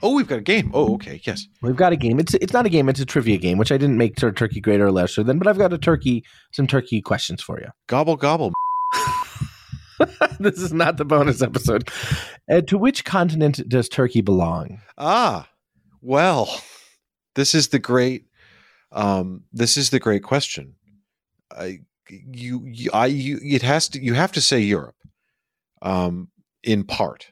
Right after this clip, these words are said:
Speaker 1: at least, because, of course, the great city of Constantinople, now known as Istanbul, is unquestionably a European city. You, you can't, you can't possibly maintain otherwise.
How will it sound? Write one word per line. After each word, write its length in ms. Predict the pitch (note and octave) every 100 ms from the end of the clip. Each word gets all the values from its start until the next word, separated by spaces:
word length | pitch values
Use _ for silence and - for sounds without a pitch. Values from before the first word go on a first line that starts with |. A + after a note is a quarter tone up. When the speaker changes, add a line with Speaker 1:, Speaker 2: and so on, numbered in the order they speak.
| _ -
Speaker 1:
at 160 | G2+
least, 380 | G#2 E2 - -
because, 320 | F#2+ - G2+
of 120 | G2+
course, 320 | - F#2 E2+ -
the 220 | G2 F2
great 260 | F#2+ F2+
city 200 | - F2
of 80 | F2
Constantinople, 920 | - F2 - E2+ E2 F2 D#2+ E2 D#2+ - _ _ _ _ F#2
now 260 | F2+ F2
known 180 | F2 E2
as 140 | E2
Istanbul, 580 | - - G2+ F2 E2+ E2
is 180 | G2 F#2
unquestionably 720 | A#2 B2+ A3 A#3 - G2+ F2 E2
a 40 |
European 460 | D#2+ D#2+ - E2 D2
city. 360 | - D2+ G2+ _ _ _ _ _ _ _ _ -
You, 480 | F#2 F2 E2+ D#2+ G2
you 160 | G2 F2
can't, 380 | - A#2 G2+ _ _ _ A2
you 120 | G2
can't 300 | - G#2 -
possibly 500 | - A#2 A2 F2+ F2
maintain 440 | E2+ E2 - E2+
otherwise. 580 | E2 E2+ D2+ D2 D2+